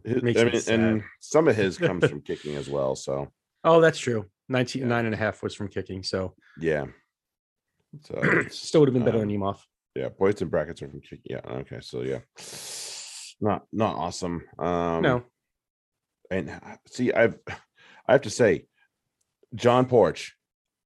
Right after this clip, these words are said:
Speaker 1: I had him in my team for that one, that four-point week, and I can't
Speaker 2: Mm-hmm.
Speaker 1: bring myself to put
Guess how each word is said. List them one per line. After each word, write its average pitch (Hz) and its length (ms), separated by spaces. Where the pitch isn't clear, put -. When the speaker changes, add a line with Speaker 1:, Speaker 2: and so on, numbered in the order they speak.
Speaker 1:
I 95 100
had 101 240
him 113 140
in 113 60
my 104 140
team 110 460
for 92 160
that 85 220
one, 87 380
that 87 200
four-point 90 420
week, 95 260
and 80 100
I 76 100
can't 90 340
Speaker 2:
Mm-hmm. 98 320
Speaker 1:
bring 98 180
myself 104 360
to 120 60
put 147 200